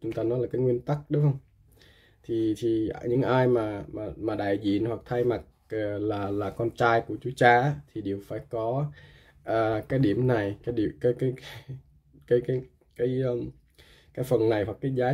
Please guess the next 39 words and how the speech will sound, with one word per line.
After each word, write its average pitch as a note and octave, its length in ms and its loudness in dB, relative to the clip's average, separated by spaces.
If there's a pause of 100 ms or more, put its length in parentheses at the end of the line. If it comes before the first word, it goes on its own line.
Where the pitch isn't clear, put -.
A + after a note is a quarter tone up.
trị G2+ 160 -2
này, G#2+ 240 0
biết B2 80 2
không? C3 140 4 (180)
Là G#2 200 -8
trong, A2+ 220 -6 (540)
trong, A#2 300 -2
um, A2+ 360 -2 (800)
trong A2 200 -2
đầu G#2 180 2
óc, B2 240 -2
trong, G#2+ 240 -2
ờ, G2+ 360 -4 (180)
cơ A#2 180 -2
thể, G2+ 320 0 (160)
trong A2+ 260 -4
cái A#2+ 140 -6
tấm B2+ 180 0
lòng G2 240 0
của A#2 120 -4
họ, F2 220 -4 (320)
phải C3+ 100 0
không? A#2+ 120 0 (120)
Và G2 100 -6
cả F#2+ 260 -4
cái C3 120 -2
linh A2+ 120 -2
hồn G2+ 200 -4
của A#2+ 120 -4
họ, G2 160 -4
phải - 100 -8
không? A#2+ 260 -10
Thì G2+ 160 -8
phải G2+ 180 -8 (100)
có A2 320 -6
cái, A#2+ 120 -4 (840)
cái G#2+ 140 -4
sự, F#2+ 460 -2
ờ, G2 220 -2